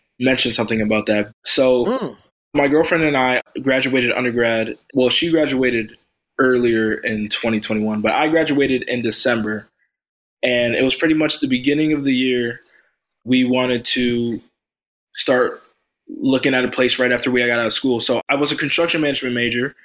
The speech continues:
Speaker 1: and I'm currently an assistant project manager at a general contracting firm in Albany. And I had interned with them in twenty twenty-one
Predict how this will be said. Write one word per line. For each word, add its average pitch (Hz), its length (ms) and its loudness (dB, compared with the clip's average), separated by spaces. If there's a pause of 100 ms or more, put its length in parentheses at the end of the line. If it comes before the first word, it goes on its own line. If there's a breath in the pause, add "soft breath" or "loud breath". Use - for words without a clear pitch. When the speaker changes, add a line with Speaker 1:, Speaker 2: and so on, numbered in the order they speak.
(240 soft breath)
Speaker 1:
and 120 100 -2
I'm 120 140 -6
currently 139 680 0
an 123 120 0
assistant 131 320 -2
project 123 260 -2
manager 120 400 0
at 117 160 0
a 113 40 -2
general 123 280 -2
contracting 117 560 -4
firm 110 200 -2
in 110 80 0
Albany. 110 440 -2 (580 soft breath)
And 117 600 0 (320)
I 131 180 2
had 139 240 0
interned 156 480 0
with 135 180 -2
them 123 400 -4 (240)
in 120 180 0
twenty 135 420 -2
twenty-one 120 840 -2